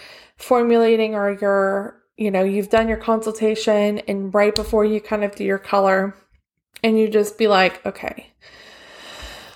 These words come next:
<sighs> That was like taking a, a deep breath in and a deep breath out. I don't know if you could hear that on the mic. Take a deep breath in and out slowly and just being like, "I'm awesome.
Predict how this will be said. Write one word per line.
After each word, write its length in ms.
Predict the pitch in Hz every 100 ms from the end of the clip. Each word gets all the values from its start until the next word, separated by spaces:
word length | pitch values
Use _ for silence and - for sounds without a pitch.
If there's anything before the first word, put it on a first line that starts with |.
| _ _ _
<sighs> 80 | - - - - - - - - - - - _ _ _ _ _ _ _ -
That 160 | 196
was 160 | 208 -
like 200 | 190 -
taking 360 | - 202 190
a, 80 | 190 -
a 40 |
deep 220 | 190 202 190
breath 240 | 180 180
in 240 | 202 185
and 160 | 202 -
a 60 | 190
deep 180 | 196
breath 240 | 190 190 -
out. 220 | - -
I 100 | -
don't 140 | 190
know 60 | 185
if 120 | 180
you 60 | -
could 120 | 180
hear 220 | 185 202
that 160 | 185 196
on 140 | 196
the 80 | 190
mic. 360 | 185 - - - _ -
Take 240 | - 226
a 60 | 240
deep 260 | 226 220 220
breath 220 | 214 214
in 520 | 233 240 233 233 226 226 -
and 160 | 202 202
out 640 | 185 180 190 - - - _
slowly 1000 | - - - 214 214 214 208 208 208 208 _ _ _ _ _ _ _
and 160 | 196 190
just 240 | 202 202
being 220 | 220 202
like, 500 | 202 185 175 175 - - _ _ _ _ _ _ _ _ _ _ _ _ _
"I'm 160 | - 180
awesome. 720 | - 175 185 - 208 214 226